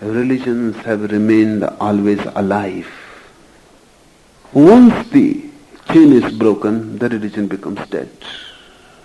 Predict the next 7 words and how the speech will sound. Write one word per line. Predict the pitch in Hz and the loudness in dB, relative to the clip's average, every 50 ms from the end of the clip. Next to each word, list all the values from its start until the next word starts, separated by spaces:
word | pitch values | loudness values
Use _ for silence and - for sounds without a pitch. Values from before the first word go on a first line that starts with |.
| _ _ _ _ _ _ _ _ _ _ _ _ _ _ - - - - - - - | _ _ _ _ _ _ _ _ _ _ _ _ _ _ -20 -18 -18 -16 -16 -8 -4
For | - 202 196 | -2 -2 -2
example, | 170 139 127 113 - - 107 95 98 101 - - - _ _ _ - - - - _ _ _ - 123 | 0 0 0 0 0 0 -2 -4 -4 -6 -12 -18 -20 _ _ _ -20 -20 -20 -20 _ _ _ -10 -10
Jaina | 117 107 143 147 160 156 139 104 - - - - - _ _ _ _ _ _ _ _ _ - | -4 -2 0 2 2 2 2 0 -2 -6 -12 -18 -20 _ _ _ _ _ _ _ _ _ -10
religion | 107 110 120 117 113 101 92 95 76 | -6 -4 -2 -2 -2 -4 -6 -6 -6
has | - 104 107 95 101 | -6 -6 -8 -8 -6
become | 101 110 104 - 104 110 | -6 -6 -6 -6 -8 -8
dead | 107 113 113 - - | -8 -10 -12 -12 -14